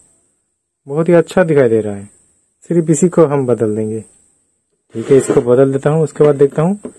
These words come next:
अभी sorting नहीं बता रहा है, sorting इसी का था, ठीक है,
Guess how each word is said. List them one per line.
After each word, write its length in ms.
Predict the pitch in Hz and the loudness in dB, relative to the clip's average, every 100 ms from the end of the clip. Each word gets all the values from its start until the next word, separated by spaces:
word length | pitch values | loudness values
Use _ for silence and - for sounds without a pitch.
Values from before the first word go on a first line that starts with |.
| _ _ - | _ _ -6
अभी 160 | 123 151 | -2 0
sorting 340 | 147 147 165 | 2 2 2
नहीं 180 | 160 175 | 2 4
बता 220 | 160 160 | 2 2
रहा 180 | 151 160 | 2 0
है, 180 | 202 208 - - | -4 -10 -20 -10
sorting 480 | 127 123 139 135 | -6 0 2 2
इसी 180 | 131 - | 0 -2
का 180 | 147 156 - - _ _ _ _ _ | 2 0 0 -14 _ _ _ _ _
था, 200 | 151 180 | -6 -6
ठीक 220 | 165 185 185 | -4 0 2
है, 160 | 165 | 0